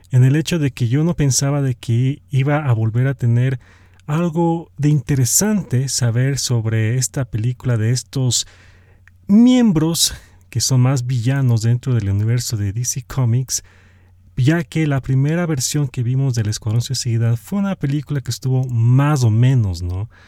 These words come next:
A pesar de que por ahí dicen los rumores de que hay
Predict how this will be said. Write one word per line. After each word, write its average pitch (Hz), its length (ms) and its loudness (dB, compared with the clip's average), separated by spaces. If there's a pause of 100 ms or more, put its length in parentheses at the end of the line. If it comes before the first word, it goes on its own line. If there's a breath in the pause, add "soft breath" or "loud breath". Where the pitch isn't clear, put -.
(300 loud breath)
A 123 100 2
pesar 139 440 2
de 143 100 0
que 127 140 -2
por 120 240 0
ahí 135 240 2
dicen 131 320 0
los 139 180 2
rumores 135 520 2
de 117 140 -2
que 110 260 -4
hay 120 340 0